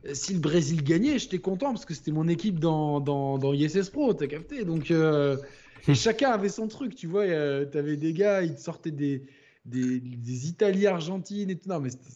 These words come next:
Speaker 1: c'était, c'était pas possible, quoi. C'est, cette console, elle est, elle est absolument mythique. Et puis, elle a lancé la, la, la PlayStation, la marque PlayStation, qui est toujours là aujourd'hui et qui, qui nous fait encore rêver aujourd'hui. Donc, on n'est pas loin du goat. Là encore, c'est un excellent, mais c'est un excellent plus, hein.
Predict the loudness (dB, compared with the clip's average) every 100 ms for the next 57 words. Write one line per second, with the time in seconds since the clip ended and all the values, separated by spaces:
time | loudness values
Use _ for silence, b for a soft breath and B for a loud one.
0 | -16 -12 -12 -10 -6 -4 -2 -4 -4 -8
1 | -6 -6 -4 -6 -2 0 2 4 6 6
2 | 6 4 0 B B B -12 -4 0 -2
3 | -2 -2 0 0 -2 -4 -2 -2 2 2
4 | 4 2 0 -4 -6 -6 -4 -2 0 0
5 | 0 0 -2 -4 -2 -2 -4 -2 -4 -2
6 | -4 -4 -2 0 2 0 -4 -10 -8 -8
7 | -4 -4 -2 -4 -2 0 2 2 2 -2
8 | -2 -4 -4 -10 B B -16 -12 -14 -10
9 | -6 -6 -6 -4 -4 -2 -4 0 0 2
10 | 2 2 0 0 0 0 0 0 0 0
11 | 2 2 0 2 4 2 2 -2 -2 -4
12 | -2 -2 -4 -2 -2 0 -2 -2 -2 -2
13 | -2 -4 -6 -8 -14 -16